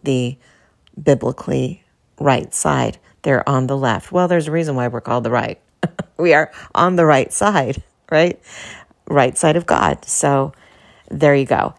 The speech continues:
And interestingly enough, there is, um, a speech. I'm not gonna go into it, but I'm, you could Google it for yourself.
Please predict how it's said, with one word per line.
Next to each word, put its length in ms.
And 440
interestingly 680
enough, 260
there 200
is, 460
um, 440
a 100
speech. 800
I'm 100
not 160
gonna 140
go 180
into 280
it, 100
but 140
I'm, 260
you 220
could 140
Google 300
it 120
for 80
yourself. 580